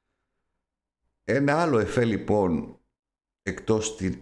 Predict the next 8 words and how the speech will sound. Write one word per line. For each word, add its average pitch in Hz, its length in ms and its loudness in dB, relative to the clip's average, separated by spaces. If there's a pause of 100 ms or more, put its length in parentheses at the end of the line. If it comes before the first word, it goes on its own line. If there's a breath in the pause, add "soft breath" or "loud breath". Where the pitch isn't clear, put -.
(140)
ενίσχυση 95 540 -2
και 90 60 2
κανονικοποίηση, 85 1400 -2 (1040)
το 104 100 0
οποίο 123 340 2
όμως 107 720 -2
έχει 95 720 -4
διαφορετικό 90 1300 -2